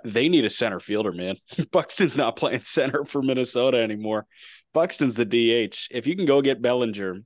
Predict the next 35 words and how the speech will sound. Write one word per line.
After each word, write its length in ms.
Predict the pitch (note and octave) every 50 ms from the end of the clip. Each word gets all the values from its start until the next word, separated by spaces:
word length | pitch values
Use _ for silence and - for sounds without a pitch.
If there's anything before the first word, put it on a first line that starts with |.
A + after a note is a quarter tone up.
| _ _ _ _ _ _ _ _ _ _ _ _ _ _ _ _ -
th-, 220 | C#3+ C3+ - -
they 340 | D3+ C3+ A#2+ D3 F3+ G#3+ A#3+
have 240 | G3 E3 F#3+ A3+ C4
a 80 | A#3+
sneaky 640 | F#3+ - - - C#3+ C#3+ E3 F3 - G#3+ G3+ E3+ D#3+ - _ _ _ _ _ _ _ _ _ _ _ _ _ _ _
good 180 | - D#3+ F3 F#3+
enough 280 | G3 E3+ E3+ F3 E3 -
system 640 | - - - F3+ F3+ F3 - - C#3+ B2+ A#2+ A#2+ A2+
to, 100 | - -
like, 220 | B2 B2 B2 A#2+ A2+
not 280 | A2+ B2 C#3+ D3+ -
really 260 | E3+ D#3 D#3+ E3+ D#3+
feel 640 | D#3 - - - D3 E3+ F3+ D3+ A#2+ A2 G#2+ G#2 - - - - _ _ -
a 80 | - C#3
move 260 | C#3 C3+ C#3 C3+ B2+
for 120 | - C3+
rental 320 | B2 A#2+ A2+ G#2+ - A#2 G2+
pieces 440 | - - F#2+ F2+ - - E2+ E2 -
like 220 | C2 D2 - -
that. 260 | - - B1+ - -
So, 260 | - - A2 F#2+ F#2 - - - - - - _ _
no, 200 | - D3+ C#3+ C3 -
I, 180 | - C#3 C#3+ C#3+ -
I 100 | C3 C#3
like 320 | C#3 C3+ C3+ D3+ - -
it. 240 | F#3 G3 G3+ - _ _ _ _ _ _ _ _ _ _ _ _ _ -
I 60 | A2
need 220 | A#2 B2 A#2+ -
you 80 | B2+ A#2
to 60 | A2+
live 220 | A2 A#2 A#2 G#2+
a 40 | A2+
little 340 | G2+ G2+ G#2 A2+ A#2 B2+ C3
bit 200 | A#2+ B2 B2 -
wilder, 480 | G#2 A2 G#2 G2+ F#2+ G2 G2 A2+ C#3